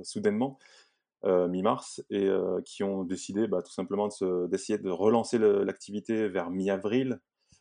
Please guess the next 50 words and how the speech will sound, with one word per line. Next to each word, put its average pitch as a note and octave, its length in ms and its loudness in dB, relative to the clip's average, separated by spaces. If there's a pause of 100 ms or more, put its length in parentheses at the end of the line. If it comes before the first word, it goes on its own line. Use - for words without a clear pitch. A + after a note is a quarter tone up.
(380)
Donc, F2+ 300 -4
euh, E2+ 220 4
relancer F2+ 340 0
l'activité, F#2 400 -2
ça, F2 260 -2
ça E2+ 220 -2
voulait F#2 160 2
dire F#2+ 180 -2
ne F#2 80 -4
pas - 200 -8
forcément G#2 420 -4
ouvrir G#2 320 -4
complètement, B2 500 -2 (360)
mais G2+ 80 -4
proposer, G#2+ 420 2
euh, F#2 640 4
de F2+ 120 0
la F#2+ 120 6
livraison G2 480 0
aux F#2+ 160 -2
personnes A#2 560 0 (320)
ou G#2 100 -2
du G#2 140 0
retrait, A2+ 520 0 (220)
mais F2+ 240 -2 (400)
entre, F#2+ 300 0
à F2+ 80 4
travers G2 280 0
de F#2+ 60 -2
la, F#2 240 -4
à - 80 -4
travers F#3+ 240 0
la F#3+ 80 2
porte, - 220 -4
quoi, - 100 -2
du, F2 160 -8 (320)
du - 240 -12
commerce. G#2 400 -6 (460)
Donc, G#2 320 2
euh, G2 380 6
moi, A2 120 4
je A#2+ 80 2
m'étais G2+ 220 0
amusé G2+ 400 2
à F#2+ 80 6
faire F#2 240 -6
un F2 100 -6
petit F2 200 -12
site, - 360 -8
euh, F2+ 720 -2